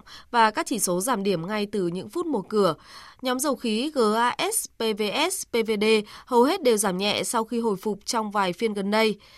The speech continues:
Bên cạnh đó, các blue chip cũng giao dịch trái chiều.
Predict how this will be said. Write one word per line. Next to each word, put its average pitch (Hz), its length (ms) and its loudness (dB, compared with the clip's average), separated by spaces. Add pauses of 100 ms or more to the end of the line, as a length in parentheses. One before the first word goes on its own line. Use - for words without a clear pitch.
(160)
Bên 262 160 0
cạnh - 160 -6
đó, 190 280 4
các 285 220 -2
blue 247 180 -2
chip 349 280 0
cũng 226 160 -8
giao 220 180 0
dịch 202 200 -4
trái 185 220 -2
chiều. 220 340 2